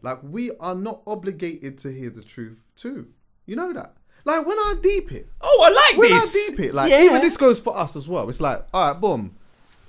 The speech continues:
Speaker 1: We're doing whatever it is that we're doing, but we're not in a relationship together. We're just not.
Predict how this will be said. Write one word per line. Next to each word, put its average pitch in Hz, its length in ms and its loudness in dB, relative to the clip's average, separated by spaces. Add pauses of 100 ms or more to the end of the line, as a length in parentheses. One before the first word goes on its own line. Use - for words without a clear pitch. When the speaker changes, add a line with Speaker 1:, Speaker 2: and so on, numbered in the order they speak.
(960)
Speaker 1:
We're 202 380 0
doing 175 240 0
whatever 147 320 -4
it 127 60 -8
is 131 100 -6
that 131 80 -8
we're 120 120 -4
doing, 107 240 -8
but 90 100 -14
we're 113 180 -8
not 143 380 -2
in 131 160 -8
a 123 40 -6
relationship 117 760 -8 (100)
together. 98 480 -8 (100)
We're 110 100 -12
just 107 200 -14
not. 117 380 -6